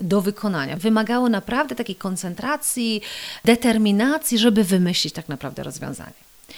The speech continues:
I co się okazywało? Okazywało się, Baumeister razem ze swoim zespołem odkrył,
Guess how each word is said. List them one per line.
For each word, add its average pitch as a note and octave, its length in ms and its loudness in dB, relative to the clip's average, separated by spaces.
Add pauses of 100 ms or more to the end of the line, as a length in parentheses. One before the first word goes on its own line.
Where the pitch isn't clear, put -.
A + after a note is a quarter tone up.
(260)
I A#3 80 -6
co G4+ 120 2
się G#4+ 220 6
okazywało? G#3 720 2 (540)
Okazywało G#3 840 0
się, A#2+ 260 -2
Baumeister G#3+ 580 0
razem G#3+ 220 -2
ze F3+ 80 -6
swoim B3 240 -2
zespołem F#3+ 520 -2
odkrył, F#3 460 -2